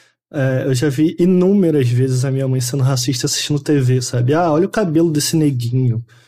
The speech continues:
É, olha, olha esse cabelo que pornográfico, como não tem vergonha na cara. Meu irmão, ele, no Tinder, ele colocou no sul, porque segundo ele, aqui no Rio,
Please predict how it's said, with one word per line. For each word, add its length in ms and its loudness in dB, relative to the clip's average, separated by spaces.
É, 400 -2
olha, 360 2
olha 160 2
esse 160 -4
cabelo 500 0
que 160 -4
pornográfico, 1200 -2
como 260 2
não 200 2
tem 160 0
vergonha 360 0
na 100 -2
cara. 320 0
Meu 160 2
irmão, 500 0
ele, 640 4
no 140 2
Tinder, 680 2
ele 180 2
colocou 420 2
no 120 2
sul, 460 -2
porque 280 -4
segundo 520 0
ele, 200 2
aqui 220 -4
no 120 0
Rio, 440 2